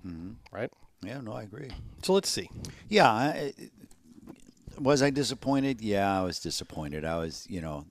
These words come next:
Speaker 1: but I also have done this for a long time, knowing that, y-, you know, it's really hard to go sixteen and oh, so
Speaker 2: Yeah.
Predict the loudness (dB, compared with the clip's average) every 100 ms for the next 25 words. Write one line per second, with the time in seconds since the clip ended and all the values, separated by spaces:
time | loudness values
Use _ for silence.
0 | -4 0 0 -2 _ -20 -20 -10 -8 -6
1 | -2 0 0 0 -2 0 -2 0 -4 -6
2 | -6 -4 -6 -6 -6 -4 -4 -4 -4 -4
3 | -4 -6 -8 -12 -14 -14 -16 -12 -12 -10
4 | -12 -8 -4 -2 0 0 0 -2 -2 -6
5 | -8 -6 -4 0 0 0 -4 -4 -4 -4
6 | -8 -16 -20 -18 -10 -6